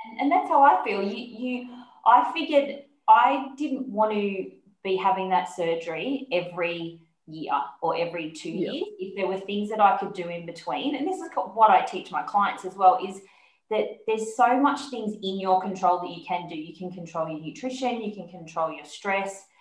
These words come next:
Speaker 1: um, you know, your environment, if you live, like, a low toxic lifestyle. Um, there's so many things that are within your control, and I wanted to make sure that I could do all those things to push the surgery out as far as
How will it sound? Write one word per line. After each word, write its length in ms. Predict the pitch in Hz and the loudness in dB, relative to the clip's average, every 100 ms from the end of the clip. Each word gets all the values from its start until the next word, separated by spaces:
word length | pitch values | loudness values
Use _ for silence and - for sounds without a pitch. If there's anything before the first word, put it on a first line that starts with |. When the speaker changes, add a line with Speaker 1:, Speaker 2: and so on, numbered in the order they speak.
| _ _ 175 | _ _ -2
Speaker 1:
um, 240 | 170 160 | -2 -2
you 80 | 175 | -6
know, 80 | 160 | -6
your 200 | 160 156 | -6 -6
environment, 720 | 165 196 202 202 196 185 - | 4 6 6 4 0 -2 -2
if 120 | 170 - | -10 -10
you 100 | 160 | -10
live, 180 | 165 165 | -10 -10
like, 160 | 165 170 | -10 -8
a 40 | |
low 220 | 160 156 - | -8 -8 -8
toxic 380 | - - 156 185 | -10 -12 -10 6
lifestyle. 680 | 185 185 185 196 - - - - - | 8 8 6 8 8 6 -2 -8 2
Um, 360 | - 196 - - | 2 2 -2 -8
there's 220 | 214 208 | -6 -6
so 100 | 214 | -6
many 340 | 214 247 254 262 | -4 0 0 0
things 200 | 220 208 | -4 -2
that 140 | 185 - | -2 4
are 320 | 165 170 190 | 8 8 6
within 220 | 196 208 | 0 -2
your 200 | 208 208 | -2 -2
control, 480 | - - 226 247 403 | -4 -2 4 6 6
and 140 | 370 220 | 4 4
I 120 | 220 | 4
wanted 240 | 240 240 214 | 2 -2 -2
to 80 | |
make 180 | 196 190 | -2 -4
sure 240 | - 196 185 | -4 0 0
that 120 | 180 | 4
I 180 | - 180 | 4 4
could 120 | 196 - | 0 -2
do 160 | 190 | 0
all 180 | 185 185 | 4 4
those 220 | 185 180 - | 4 0 -4
things 200 | 180 - | -14 -16
to 80 | - | -20
push 360 | - 226 214 | -14 -12 -10
the 60 | 190 | -12
surgery 400 | 185 175 165 165 | -6 -4 -4 -6
out 180 | 151 156 160 | -2 -2 -2
as 100 | - | -2
far 240 | 165 151 | 2 2
as 80 | 147 | 2